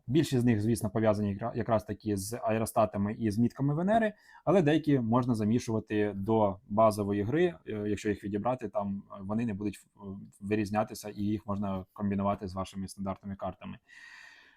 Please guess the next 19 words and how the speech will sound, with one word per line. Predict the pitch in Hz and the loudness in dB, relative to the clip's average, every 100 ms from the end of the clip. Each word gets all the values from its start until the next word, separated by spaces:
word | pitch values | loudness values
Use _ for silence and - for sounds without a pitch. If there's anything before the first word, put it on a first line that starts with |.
| _ _ _ | _ _ _
Плюс | 208 180 - | 8 8 8
у | 151 | 4
нас, | 175 135 - | 4 4 2
е, | 135 120 117 113 107 | 2 4 4 2 2
з'являється | 104 139 151 135 120 113 | 2 4 6 6 4 0
тепер | 110 - 113 | 0 -2 0
ще | - | 2
одна | 139 117 | 2 2
стандартна | - 123 127 - 123 | 0 2 2 2 2
дія. | 123 135 104 | 4 4 4
За | 98 123 | 4 4
п'ятнадцять | - 110 123 120 123 | 4 0 -4 -4 -2
монет | 123 113 | 0 0
ви | 120 | 2
можете | 120 120 - | 2 2 -2
підвищити | - 110 117 107 107 | -8 0 0 0 -2
на | 110 113 | 0 2
один | 113 117 107 | 2 2 4
рівень, | 120 104 101 | 4 4 0